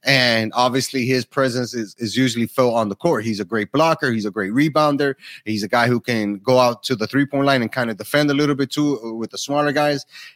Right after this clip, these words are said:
And, and that shit just killed us, man. The lack of size killed us, and Duke took advantage, uh, with their, their three seven-footers and, and really scored more in the paint than what we're used to. Um, but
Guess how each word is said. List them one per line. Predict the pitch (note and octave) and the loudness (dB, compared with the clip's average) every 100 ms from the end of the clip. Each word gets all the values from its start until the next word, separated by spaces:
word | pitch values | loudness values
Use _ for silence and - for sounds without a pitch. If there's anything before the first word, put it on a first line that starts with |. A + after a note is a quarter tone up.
| _ | _
And, | A2+ A#2 | -2 0
and | A2 A#2+ | 0 4
that | C#3+ | 4
shit | E3+ G3+ | 2 0
just | D3+ - _ | -2 -2 _
killed | - D3 F3 | 0 2 2
us, | A2 | -2
man. | - G#2 | 0 -2
The | G2+ | 2
lack | A#2+ D3+ | 2 2
of | D#3 | 0
size | D#3+ D3 | 0 -2
killed | - D#3 D3 | 0 -2 -2
us, | C#3 | -4
and | A#2 | -4
Duke | G#2 C3 | -2 -2
took | - C3+ | -2 -2
advantage, | A#2+ A2+ C3 C3 B2 - - - | -2 2 2 2 -2 -8 -20 -6
uh, | A2+ A2 | 0 2
with | G#2+ G2 | 0 0
their, | B2 C3 - | 2 2 0
their | G2+ G#2+ D3 | -4 2 4
three | C3 C3+ C3 | 4 0 0
seven-footers | - A#2+ A2 B2+ A#2+ A2+ | 0 -2 0 0 0 0
and, | G#2+ | -2
and | G#2 A2 | -2 2
really | C3+ C3+ B2+ A2+ _ - | 4 4 2 -2 _ -10
scored | - E3+ F3+ | 0 4 4
more | D3+ E3+ | 4 4
in | E3 D3 | 4 2
the | |
paint | B2+ D3+ D#3 | 0 -2 0
than | C#3 | 2
what | C3 B2+ | 2 2
we're | A#2+ | 2
used | A#2 D3+ - | 2 0 -2
to. | F3 F3+ _ - - - | -6 -6 _ -20 -14 -2
Um, | A#2 A2 G2+ G2 | 0 2 0 0
but | D3 E3 | 2 2